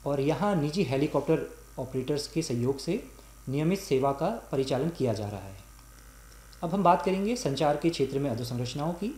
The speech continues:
उत्तराखंड में बीएसएनएल व अन्य निजी संस्थान जैसे Airtel, Idea, Jio, Vodafone आदि के टेलीफोन, मोबाइल व इंटरनेट सेवा के नेटवर्क का जाल बिछा हुआ है।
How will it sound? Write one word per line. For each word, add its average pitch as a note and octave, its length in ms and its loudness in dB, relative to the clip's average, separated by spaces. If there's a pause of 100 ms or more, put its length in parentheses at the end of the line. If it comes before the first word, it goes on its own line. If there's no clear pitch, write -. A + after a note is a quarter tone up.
(440)
उत्तराखंड A3 380 4
में A3 340 0
बीएसएनएल E3 600 4 (340)
व C#3 100 2 (140)
अन्य F3+ 220 4
निजी D3+ 240 2
संस्थान D3 500 -4 (460)
जैसे C#3 280 0 (640)
Airtel, C#3 540 4 (280)
Idea, C3 580 2 (420)
Jio, C3 560 4 (160)
Vodafone D#3+ 440 0
आदि C#3 260 2
के C#3 140 -2
टेलीफोन, C#3+ 540 -2 (160)
मोबाइल C3+ 280 0
व C3+ 160 2
इंटरनेट C3 520 -2 (200)
सेवा B2 300 -2
के C3 120 -2
नेटवर्क A#2 420 -2
का C3 120 -2
जाल A2+ 200 -4
बिछा B2 240 -6
हुआ C#3+ 200 2
है। G3 160 -4